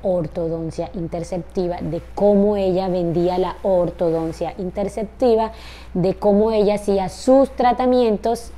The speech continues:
y yo dije, "Esto es lo que necesito. Quiero saber más de esto, quiero abrir mi conocimiento, quiero abrir mi campo y saber de qué se trata.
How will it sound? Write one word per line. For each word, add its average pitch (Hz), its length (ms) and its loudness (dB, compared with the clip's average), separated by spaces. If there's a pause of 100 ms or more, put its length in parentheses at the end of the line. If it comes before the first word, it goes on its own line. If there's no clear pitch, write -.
y 170 120 -4
yo 165 140 -2
dije, 175 320 -2 (600)
"Esto - 180 -8
es 214 80 2
lo 214 100 2
que 196 120 -4
necesito. 170 580 -6 (640)
Quiero 226 280 6
saber 185 320 0
más 165 240 -4
de 170 220 0
esto, 226 280 -4
quiero 170 200 -4
abrir 190 340 6
mi 226 140 4
conocimiento, 170 880 -4
quiero 151 180 -10
abrir 185 260 2
mi 208 180 4
campo 220 720 2 (340)
y 196 60 -4
saber 208 560 0
de 240 120 4
qué 180 120 0
se 175 160 0
trata. 180 420 -2